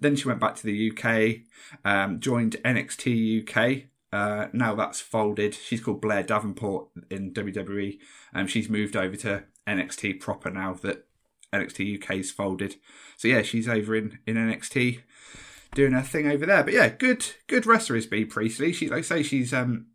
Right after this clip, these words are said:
had some very high profile women's matches as part of Stardom. She's been their champion previously. Um, so yeah, she's a good get for W W E, I think. She, I think it, that W W E probably suits her more than A E W did.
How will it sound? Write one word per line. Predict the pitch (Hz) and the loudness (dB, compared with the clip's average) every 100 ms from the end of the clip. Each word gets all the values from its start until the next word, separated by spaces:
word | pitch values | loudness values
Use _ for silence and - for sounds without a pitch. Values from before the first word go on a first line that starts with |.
| - | 0
had | 156 147 | 0 0
some | 131 123 | -2 -2
very | 123 127 | 2 2
high | 123 135 123 | 4 2 2
profile | 120 117 120 117 120 | 2 0 2 0 0
women's | 131 127 117 | 0 -2 -2
matches | 101 104 | -6 -6
as | 104 | -10
part | - 107 - | -2 0 0
of | |
Stardom. | - 117 113 110 101 | -2 0 2 0 -4
She's | - 101 | -8 -6
been | 107 | -6
their | 101 101 | -6 -6
champion | - 107 - 95 98 - | -4 -4 -4 -6 -8 -8
previously. | 101 92 101 - 104 101 - - - - | -6 -6 -8 -6 -6 -6 -14 -14 -14 -8
Um, | - 104 | -4 -4
so | 135 | 0
yeah, | 185 156 | 0 0
she's | - 175 | -2 -2
a | |
good | 208 202 | 0 2
get | 147 113 - | 2 0 -2
for | 104 | -4
W | 95 95 | -4 -2
W | 95 95 | -6 -4
E, | 95 | -6
I | |
think. | - 95 - | -6 -6 -6
She, | - | -4
I | 139 | -2
think | 156 113 | 0 0
it, | 135 - | -4 2
that | 127 - - _ _ - | 2 2 -6 _ _ -2
W | 135 135 | 0 2
W | 123 113 | 2 0
E | |
probably | 117 113 | -2 -4
suits | - 143 117 - | -2 -2 -2 -2
her | 117 110 | -2 -2
more | 107 104 101 | -2 -2 -4
than | 104 95 104 - - - - - | -4 -6 -8 -14 -20 -20 -18 0
A | 101 | 2
E | 98 | 2
W | 104 92 92 90 | 0 -2 -4 -6
did. | 90 82 | -8 -8